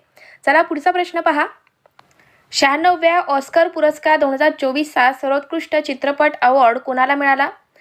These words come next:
तर दोन हजार चोवीसचा ऑस्कर पुरस्कार हा ओपनहायमर या चित्रपटाला मिळालेला आहे सर्वोत्कृष्ट चित्रपट पुरस्कार म्हणून. तर मित्रांनो, परीक्षेमध्ये अजून यावरती काही प्रश्न येऊ शकतात,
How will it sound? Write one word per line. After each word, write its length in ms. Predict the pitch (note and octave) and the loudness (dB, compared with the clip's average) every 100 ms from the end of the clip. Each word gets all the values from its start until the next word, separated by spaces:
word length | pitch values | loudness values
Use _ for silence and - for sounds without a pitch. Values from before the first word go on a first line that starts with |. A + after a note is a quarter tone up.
| _ _ _ _ - | _ _ _ _ 0
तर 120 | C#4+ D4 | 2 2
दोन 140 | D4+ | 0
हजार 180 | D4+ E4+ E4+ | 2 -2 0
चोवीसचा 540 | C#4+ D4+ E4 C#4+ C#4 - | -2 0 -2 0 0 0
ऑस्कर 400 | B3+ B3+ - F4 | -2 -2 0 -2
पुरस्कार 640 | F4 D#4+ D#4 - D4+ B3 A#3+ - | 0 0 0 0 0 0 0 -6
हा 300 | - C#4 B3+ - | -2 0 0 -4
ओपनहायमर 880 | C4+ C4+ F4 F4 E4+ C4+ C#4+ D4 B3+ C4 | -6 -2 0 0 -2 -4 -2 0 0 0
या 200 | C4+ C#4 | -2 -2
चित्रपटाला 580 | C#4 C4+ C4+ C4+ C4+ C4+ | -4 -6 -6 -2 -2 0
मिळालेला 400 | B3+ B3+ C4 C#4 | 0 0 2 0
आहे 260 | C4 C#4 F4+ _ _ - | 0 -4 -8 _ _ -4
सर्वोत्कृष्ट 520 | C4 C4+ - D4 - | 0 0 -2 -4 0
चित्रपट 480 | D4 C4+ B3 A#3+ C4 | -2 -2 -4 -2 -4
पुरस्कार 480 | - B3+ B3+ C#4 C4 | -2 -4 -2 -2 -2
म्हणून. 260 | C4 C#4 G#4 _ _ - - - | -4 -6 -8 _ _ -20 -20 -4
तर 80 | D4 | -2
मित्रांनो, 380 | D#4+ E4+ E4 F4 | 0 0 0 0
परीक्षेमध्ये 500 | E4+ D#4 E4 D#4 D#4+ | -2 -2 -4 0 0
अजून 340 | - C4 D4+ | 0 -6 -2
यावरती 300 | D#4 D4 D4 | -2 -2 -4
काही 200 | D4+ C#4+ | -4 -4
प्रश्न 300 | D4 C#4 C#4 | -4 -6 -2
येऊ 180 | C#4+ C#4+ | -2 -2
शकतात, 360 | C#4+ C#4 C4+ | -2 -4 -2